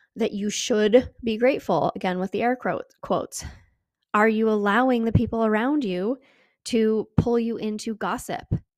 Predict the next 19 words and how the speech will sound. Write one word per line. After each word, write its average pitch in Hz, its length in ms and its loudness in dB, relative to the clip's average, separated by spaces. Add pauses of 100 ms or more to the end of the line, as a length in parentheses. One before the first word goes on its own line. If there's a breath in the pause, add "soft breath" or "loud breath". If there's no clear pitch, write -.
(120)
and 214 180 -6
negative 202 360 -6
thinking? 226 480 -8 (720 loud breath)
It's 247 160 -6
so 294 320 -4
easy 294 380 4
for 311 180 -2
us 269 160 -4
to 254 80 -4
go 226 140 -2
to 220 100 -4
negative 208 380 -4
thinking 294 360 -4
because 220 420 -10
we 240 300 -8
are 240 160 -6
wired 208 340 -6
for 220 140 -10
survival, 233 640 -6